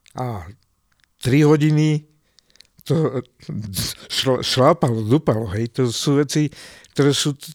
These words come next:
totálne ako nepochopiteľné, hej. Hovorím, ve-, vedel som pustiť všetko možné, čo bolo, hej. Dokonca aj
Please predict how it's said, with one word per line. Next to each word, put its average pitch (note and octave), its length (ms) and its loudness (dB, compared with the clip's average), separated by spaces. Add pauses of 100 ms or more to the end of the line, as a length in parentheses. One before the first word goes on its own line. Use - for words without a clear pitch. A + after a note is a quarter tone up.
totálne D#3 400 0
ako D#3+ 240 0
nepochopiteľné, A#2 880 -6 (400)
hej. A#2+ 160 -2 (240)
Hovorím, B2 480 2 (300)
ve-, A2+ 500 -2
vedel B2+ 400 2
som C3+ 160 0
pustiť C3+ 560 0 (1160)
všetko F#3+ 420 0
možné, D3+ 320 4
čo D3+ 160 2
bolo, C#3+ 400 2 (240)
hej. A2+ 160 -2
Dokonca C#3 640 0
aj C3 240 2